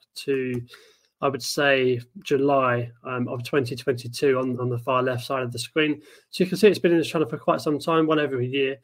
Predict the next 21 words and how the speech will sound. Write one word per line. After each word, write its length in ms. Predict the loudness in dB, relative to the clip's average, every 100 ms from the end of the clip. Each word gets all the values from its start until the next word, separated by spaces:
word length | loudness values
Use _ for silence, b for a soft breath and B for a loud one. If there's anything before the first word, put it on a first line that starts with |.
| b b b b
Um, 280 | -2 -2 -2
and 100 | -2
I, 40 | -2
I 100 | 0
like 160 | 0
to 100 | 0
think 280 | 2 2 2
that 260 | 0 -2 -6 _
with 240 | 0 0 -2 -20 _
certain 540 | -10 2 4 4 0 -8
trends, 500 | -4 -2 0 -2 -4
certain 220 | -4 -4
channels, 420 | -4 0 0 -2
certain 220 | -6 -8
patterns, 420 | -6 -6 -4 -8 -6
the 80 |
longer 300 | -2 0 0
they 80 | -2
stay 340 | -4 0 2 4
in 140 | 2
them, 240 | -2 -6